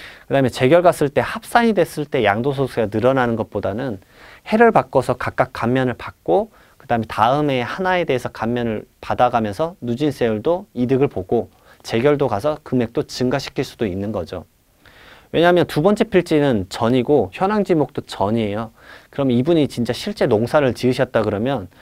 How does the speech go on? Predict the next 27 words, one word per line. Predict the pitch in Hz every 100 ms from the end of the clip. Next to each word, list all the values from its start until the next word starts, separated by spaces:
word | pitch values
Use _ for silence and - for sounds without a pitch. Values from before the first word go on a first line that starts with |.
| - - -
이억 | 127 196 202
오천만 | 180 190 180 160 156
원에 | 139
대한 | 135 120 113 - -
그 | 120
자격 | - - 113 156 151
농지 | 135 120 120
감면을 | - 113 123 120
받을 | 110 98 110
수 | -
있다면 | 95 95 107 107 92
세금이 | - 165 180 143
아마 | 92 92 90 95
영 | 95 135
원이실 | 156 - -
겁니다. | - 87 - - _ - - -
근데 | 120 110
내년에 | 135 156
합산돼 | 180 - 247 220
버리면 | 151 113 101 107 107 95 _ _ _ _
세금이 | - 196 233
오히려 | 120 123 117
더 | 90
커질 | - 202 277
수 | -
있다라는 | 107 117 127 110 90
거죠. | 80 107